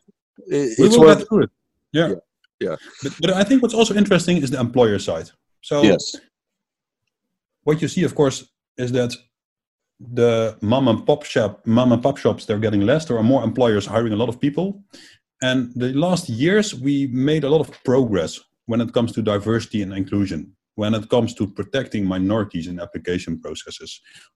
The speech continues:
Speaker 2: when it comes to respecting applicant experience and treating them with respect. And I think what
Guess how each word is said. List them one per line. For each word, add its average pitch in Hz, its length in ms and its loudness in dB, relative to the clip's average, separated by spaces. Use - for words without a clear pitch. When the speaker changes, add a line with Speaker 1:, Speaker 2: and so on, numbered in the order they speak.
Speaker 2:
when 101 140 -4
it 101 140 -8
comes 113 280 0
to 104 260 0
respecting 120 840 -2
applicant 110 540 -4
experience 98 800 -4
and 95 140 -6
treating 139 360 2
them 92 180 0
with 92 220 -4
respect. - 360 -8
And 117 100 0
I 143 100 0
think 175 280 0
what 147 160 0